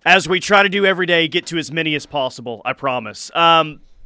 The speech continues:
<laughs> surprise, surprise, dude. E S P N did a way too early All-America team for next year,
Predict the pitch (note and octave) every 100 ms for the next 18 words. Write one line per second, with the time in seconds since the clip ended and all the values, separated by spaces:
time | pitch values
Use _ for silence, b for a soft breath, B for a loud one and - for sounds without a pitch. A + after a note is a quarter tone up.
0 | - - - G#3+ - - - - - A3+
1 | - A3+ G#3+ A3 G3 - G3 G3+ G3 F3+
2 | A#2+ G#2+ D#3 D#3 D#3+ E3 B B G#3+ G#3+
3 | G#3+ - G3 G3+ G#3+ G#3 F#3 F#3 F#3 F3+
4 | E3 D#3 D#3+ F#3 - F#3+ F3 F3+ F3+ E3+
5 | E3 E3 D#3 D3+ E3 E3+ - F3+ F3+ E3
6 | F3 F3 - - F3+ F3+